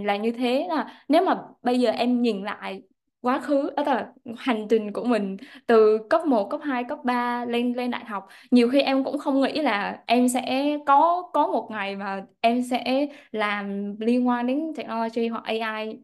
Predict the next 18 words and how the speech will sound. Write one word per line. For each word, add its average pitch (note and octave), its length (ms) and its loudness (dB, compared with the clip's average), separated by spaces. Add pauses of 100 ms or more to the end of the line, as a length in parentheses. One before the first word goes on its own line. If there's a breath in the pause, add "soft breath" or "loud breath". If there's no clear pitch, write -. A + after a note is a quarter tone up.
(100)
như A#3 160 4
thế B3 180 -2
này. G#3 360 -2 (320 loud breath)
Ờ, G3 320 2
thì A#3 200 4 (380 soft breath)
một B3 180 6 (100)
phần A3+ 220 -2
thì A#3 140 -2
mình A3 260 -4
vẫn, B3 360 0
mình A3 200 -2
cũng D4 260 -6
khá C#4 240 -4
là D4 100 -2
tự - 220 -4
hào G#3 360 -8
về G3+ 300 -4
cái D4+ 300 -2